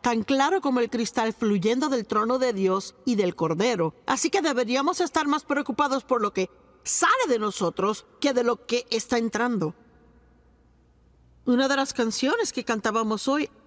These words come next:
habla de esto, de no solo buscar bendiciones, sino querer a Dios en nuestra vida. Debemos estar más preocupados en ser una bendición a Dios y a otros que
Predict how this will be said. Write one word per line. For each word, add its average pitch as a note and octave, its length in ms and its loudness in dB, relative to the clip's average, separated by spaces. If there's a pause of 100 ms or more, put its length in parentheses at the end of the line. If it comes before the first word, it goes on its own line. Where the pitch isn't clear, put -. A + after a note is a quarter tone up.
habla C4 280 0
de C#4+ 100 2
esto, C4 420 -2
de A#3 140 2
no A#3+ 80 0
solo C#4+ 180 0
buscar C#4 300 0
bendiciones, A#3 840 -2 (640)
sino A#3 320 0
querer A#3+ 320 2
a B3 80 0
Dios A3+ 300 0
en G#3 60 -2
nuestra F3 260 -4
vida. E3 260 -6 (1600)
Debemos C#4+ 380 2
estar F4 260 2
más C#4 140 0
preocupados B3+ 680 0
en F3+ 120 -2
ser F#3+ 160 0
una A#3 120 2
bendición B3 440 -2
a A3+ 100 0
Dios A#3 340 -2
y B3 40 0
a G#3 80 2
otros F#3+ 420 -2 (220)
que F#3+ 240 -2